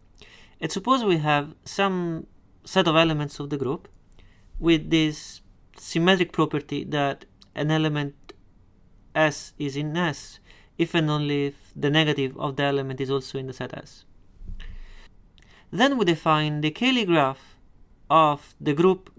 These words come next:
gamma with the set S as the graph where the vertices are the elements of the group and the edges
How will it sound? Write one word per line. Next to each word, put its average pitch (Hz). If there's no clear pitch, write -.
gamma 156
with 147
the 143
set 156
S -
as 180
the 180
graph 254
where 151
the 151
vertices 269
are 151
the 151
elements 156
of 143
the 143
group 135
and 165
the 165
edges 175